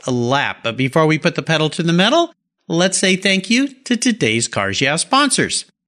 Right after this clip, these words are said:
What's the worst thing for your car's interior? No, it's not that milkshake the kid spilled in the back seat.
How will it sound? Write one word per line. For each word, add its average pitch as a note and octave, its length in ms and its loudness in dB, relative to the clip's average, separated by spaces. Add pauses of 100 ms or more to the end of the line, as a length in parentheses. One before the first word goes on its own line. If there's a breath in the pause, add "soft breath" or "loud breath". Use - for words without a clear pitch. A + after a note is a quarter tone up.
(180)
What's B3+ 300 -2
the G3+ 120 0
worst D#3+ 460 0
thing C#3+ 240 0
for B2+ 140 -4
your A#2 200 0
car's G#2+ 380 -4
interior? G2 640 -8 (320)
No, F3+ 560 2
it's F3+ 200 -2
not D3 280 -2
that C#3+ 180 0
milkshake B2 580 -2
the - 60 -8
kid A#2+ 300 -4
spilled A#2+ 420 -2
in A2+ 80 -6
the G#2 80 -8
back A2 280 -4
seat. B2+ 360 -4